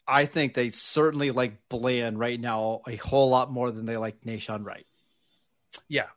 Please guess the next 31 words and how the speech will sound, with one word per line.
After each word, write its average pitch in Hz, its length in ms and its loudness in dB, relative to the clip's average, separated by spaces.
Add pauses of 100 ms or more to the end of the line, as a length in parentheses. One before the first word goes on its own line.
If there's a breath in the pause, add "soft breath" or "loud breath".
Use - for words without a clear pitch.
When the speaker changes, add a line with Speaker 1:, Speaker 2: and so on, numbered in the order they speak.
(140)
Speaker 2:
I 139 80 -8
think 151 140 -4
that's 139 200 -2
fair. - 180 -14 (340)
You 151 160 -8
know, 135 120 0
I, 165 220 0
I 160 40 4
think 170 220 0 (100)
the, 165 240 -8 (140)
Bland 175 380 8
has 160 120 2
shown 170 300 2
something 147 360 -2
in 143 200 -4
games 135 400 2
that, 120 200 -12
I 123 40 -10
mean, 117 300 -10
interception 143 540 -4
was 113 160 -8
fantastic. 131 560 0 (180 loud breath)
Speaker 1:
Mm-hmm. 113 180 -2
Speaker 2:
It's 143 100 0
shown 180 180 10
something 165 280 2
in 147 100 2
a 143 60 0
game 135 560 -2
that, 123 220 2 (120)
that, 131 200 0